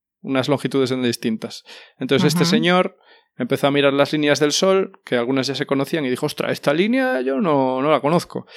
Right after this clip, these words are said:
Speaker 1: Y entonces dijo, "Ah, pues seguramente tenemos un nuevo elemento que hay en el sol". Y, eh, era un elemento que aún no se conocía en la Tierra.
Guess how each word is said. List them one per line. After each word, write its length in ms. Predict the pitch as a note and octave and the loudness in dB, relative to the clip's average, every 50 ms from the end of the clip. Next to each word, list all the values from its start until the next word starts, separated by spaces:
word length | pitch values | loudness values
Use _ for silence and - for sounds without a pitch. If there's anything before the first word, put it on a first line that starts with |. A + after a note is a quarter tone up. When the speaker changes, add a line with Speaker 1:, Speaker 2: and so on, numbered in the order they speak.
| - - - - - _ _ - | -20 -20 -20 -20 -20 _ _ -4
Speaker 1:
Y 120 | - D3 | 0 0
entonces 420 | C#3 C3 - D3+ D3+ - F3 D3+ | 0 2 2 2 2 2 0 0
dijo, 200 | - C3+ - - | 0 0 0 0
"Ah, 100 | D3 D#3 | -2 -2
pues 220 | - C3 B2 - - | -2 -6 -6 -6 -4
seguramente 440 | - B2+ B2+ C3 C3 C3+ C3+ D#3 C#3+ | -2 -2 0 0 0 0 0 0 -2
tenemos 280 | D#3+ D#3+ D3+ C3+ - | 0 0 -2 -2 0
un 60 | C#3 | 0
nuevo 160 | C3 B2 B2 B2 | 2 2 2 2
elemento 360 | B2 C3+ D#3+ E3 - F3 D#3+ | 2 2 2 0 0 0 2
que 80 | - | 2
hay 60 | A#2+ A#2 | 2 2
en 60 | A#2 | 2
el 80 | A#2 | 0
sol". 340 | - - F3+ D#3 A2+ - _ _ - - - - - - _ _ _ _ _ | 0 2 2 2 2 -2 _ _ -20 -20 -20 -20 -20 -20 _ _ _ _ _
Y, 360 | - D#3+ D#3 F3+ F#3 F#3 _ _ _ _ - | -2 -2 0 0 -2 -4 _ _ _ _ -4
eh, 300 | - C3+ B2 A#2+ A#2+ B2 | -2 0 2 2 2 2
era 140 | C3+ C3 B2+ | 2 2 2
un 60 | C3 | 2
elemento 300 | C3 B2+ C3 C#3+ C#3+ E3+ | 2 2 0 0 0 0
que 80 | D3+ - | 0 0
aún 80 | B2+ B2 | 0 0
no 80 | B2+ | 0
se 140 | A#2+ - A#2+ | 0 -2 -2
conocía 460 | - B2 B2 A#2+ - - B2 A#2 A#2+ | -2 0 -2 -2 0 0 0 0 0
en 60 | A#2 A2+ | 0 -2
la 80 | A#2 | -4
Tierra. 340 | A2+ - E3+ D3 - A#2 - | -2 -2 -4 -4 -4 -6 -14